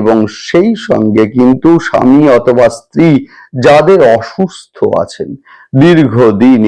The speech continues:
এদের ক্ষেত্রেও কিন্তু একটা যে রিকভারি, সেইটা কিন্তু আমরা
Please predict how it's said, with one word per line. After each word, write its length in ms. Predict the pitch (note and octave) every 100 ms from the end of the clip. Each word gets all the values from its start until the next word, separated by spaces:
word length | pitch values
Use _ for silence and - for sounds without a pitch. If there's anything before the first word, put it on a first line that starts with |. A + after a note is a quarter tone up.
| G#2+
এদের 220 | A#2 G#2 F#2+
ক্ষেত্রেও 480 | A2 G2+ _ D#3+ E3+ D3+
কিন্তু 300 | D#3+ C#3+ C3+ A#2 G#2+
একটা 280 | - C#3+ D#3+ - - - - C3
যে 100 | E3+ D#3 C#3
রিকভারি, 720 | C#3+ - F#3 E3 F#3 G3 G3 D#3+
সেইটা 340 | C3+ B2 A2 A2+
কিন্তু 380 | A#2 A2+ G#2 A2+ A2
আমরা 220 | A2